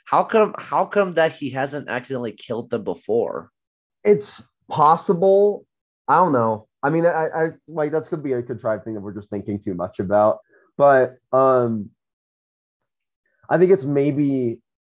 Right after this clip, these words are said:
Speaker 2: that there were too many other people around that he didn't want to get hurt by Rika. And since he was in a room alone with the bullies, that might have been the difference there.
Speaker 1: Gotcha.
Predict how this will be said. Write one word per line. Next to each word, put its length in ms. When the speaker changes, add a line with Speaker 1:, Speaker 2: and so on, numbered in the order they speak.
Speaker 2:
that 220
there 100
were 120
too 200
many 240
other 260
people 360
around 480
that 140
he 120
didn't 340
want 280
to 60
get 220
hurt 280
by 100
Rika. 640
And 80
since 160
he 60
was 160
in 80
a 60
room 500
alone 480
with 180
the 80
bullies, 440
that 160
might 180
have 140
been 480
the 80
difference 500
there. 320
Speaker 1:
Gotcha. 500